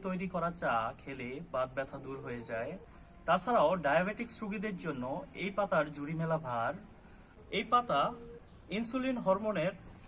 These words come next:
ক্ষরণ বাড়িয়ে তোলে, যার ফলে রক্তে শর্করার মাত্রা নিয়ন্ত্রণে থাকে। তাছাড়াও এই পাতায় থাকা অ্যান্টিব্যাকটেরিয়াল এবং অ্যান্টিফাঙ্গাল শরীরের বিভিন্ন সংক্রামক রোগ নিয়ন্ত্রণে রাখতে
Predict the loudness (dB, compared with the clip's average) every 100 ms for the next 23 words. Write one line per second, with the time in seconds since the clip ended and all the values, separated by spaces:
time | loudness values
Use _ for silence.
0 | -18 -18 -20 -18 0 4 4 6 4 4
1 | 0 -4 -4 -6 -8 -14 -16 -16 -16 -6
2 | 4 4 4 2 4 2 -2 -8 -4 -4
3 | -2 -4 -2 -2 0 2 2 2 0 0
4 | -2 0 -4 -2 -4 -6 -10 -8 -10 -12
5 | -18 -20 -20 -20 -16 2 4 6 6 6
6 | 6 2 2 4 4 2 2 2 4 2
7 | 2 -2 -2 -2 -2 -4 -4 0 2 2
8 | 0 0 0 -2 -2 -2 -2 -2 0 2
9 | 2 0 -10 -16 -14 -4 -2 2 2 2
10 | 0 0 0 0 0 -2 -4 -2 0 0
11 | -2 -4 -2 -2 -2 -8 -14 -16 -16 -16
12 | -16 -2 0 2 2 2 4 0 -2